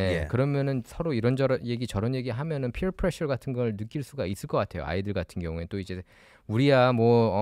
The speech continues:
Speaker 2: 어? 아, 그 뭘 그런 거를 이렇게 신경 쓰나 하는데, guilty pleasure라는 단어가 있는 것 자체가 이렇게 몰래 듣고, 그러니까 guilty pleasure라는 거야, 아직은. 케이팝이 그러니까 아직은 메인스트림을 완전히 뚫지는 못한 거 아니에요, 요렇게 보면.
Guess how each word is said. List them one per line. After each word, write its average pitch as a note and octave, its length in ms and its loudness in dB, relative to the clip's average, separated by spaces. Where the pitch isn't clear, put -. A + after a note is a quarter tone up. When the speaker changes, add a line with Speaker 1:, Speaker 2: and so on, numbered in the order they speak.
Speaker 2:
어? C#3+ 60 -6
아, - 100 -4
그 B3+ 100 -6
뭘 C4+ 220 -2
그런 E3+ 360 2
거를 D#3 480 4
이렇게 A2+ 180 -2
신경 C#3 280 -2
쓰나 A2+ 280 2
하는데, A#2 360 2
guilty E3+ 300 4
pleasure라는 D#3+ 600 4
단어가 C3+ 520 4
있는 B2+ 260 0
것 C#3 100 0
자체가 A2 640 0
이렇게 F#2+ 180 -2
몰래 A#2 640 2
듣고, A2+ 220 -6
그러니까 C#3 180 4
guilty F#3+ 320 2
pleasure라는 F#3 460 2
거야, G2 160 4
아직은. F#2+ 300 -2
케이팝이 F#3 420 0
그러니까 C3+ 400 0
아직은 B2 300 0
메인스트림을 C#3+ 500 0
완전히 C3+ 400 2
뚫지는 D#3+ 560 -6
못한 C3+ 280 2
거 E3 100 2
아니에요, G2+ 180 4
요렇게 A2+ 240 2
보면. F#2 420 -2